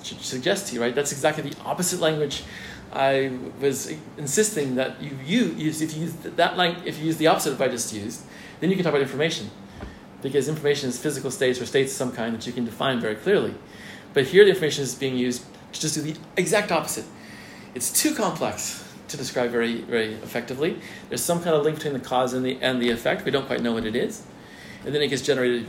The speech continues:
even further, actually in the molecules. That's interesting. It gets encoded in the molecules, so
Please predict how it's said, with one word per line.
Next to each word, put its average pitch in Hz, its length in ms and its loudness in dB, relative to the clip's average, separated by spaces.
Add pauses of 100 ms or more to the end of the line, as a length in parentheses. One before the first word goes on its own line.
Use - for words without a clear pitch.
(140)
even 123 180 -4
further, 147 520 0
actually 156 580 2
in 143 120 -2
the 127 60 0
molecules. 120 800 -2
That's 120 220 -8
interesting. 196 520 -8 (220)
It 123 80 -10
gets 135 180 -2
encoded 120 460 -2
in 156 80 -2
the 156 60 -4
molecules, 160 480 -2
so 131 120 -2